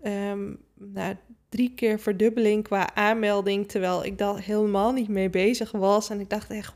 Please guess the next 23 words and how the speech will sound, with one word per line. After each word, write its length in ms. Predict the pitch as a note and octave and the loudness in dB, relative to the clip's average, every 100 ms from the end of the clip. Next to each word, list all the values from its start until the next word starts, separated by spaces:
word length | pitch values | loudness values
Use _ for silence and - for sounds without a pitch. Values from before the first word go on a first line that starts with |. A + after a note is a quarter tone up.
| - | -8
"Wauw, 320 | B3 B3 A3 | -4 -2 -2
wat 220 | G3 F#3+ | -2 -4
bijzonder." 720 | G#3 G3+ G#3+ A3 A#3+ G#3+ G#3+ - - - - _ _ - | -6 -6 -4 -2 0 0 -2 -8 -20 -20 -20 _ _ -4
En 360 | A3 A3 A3+ | 0 0 -2
toen 120 | A3+ | -4
kon 200 | A3+ C#4+ | -2 -2
ik 100 | D4 | 0
ook 160 | A#3 A#3+ | 0 -2
zo 140 | B3 | -2
voelen, 340 | A#3 - C4 B3 | -6 -2 -2 0
maar 160 | G#3+ | 0
dit 200 | G#3 B3 | 0 -2
is 160 | C4 B3 | -2 -4
dus 240 | A3+ A3+ | -2 -2
die 200 | A3+ G#3+ | -2 -6
vrouwelijke 520 | G#3 G3+ G#3 A3 A#3 - | -4 -4 0 0 0 -2
energie 600 | G#3+ G#3+ G#3 G#3+ A3 G3+ | -2 -2 -2 -4 -4 -6
van 160 | G#3+ | -6
het 200 | G#3 G3+ | -4 -6
voelen, 520 | - - B3 B3 F3+ F#3 | -10 -6 -2 0 -2 -4
van 240 | - G#3+ | -4 -2
het 200 | G#3+ G#3 | -2 -4
magnetisme. 1040 | G3 G#3+ - G#3+ G3+ - A#3 D#4+ - - | -4 -4 -4 -4 -4 0 -2 -2 -8 -14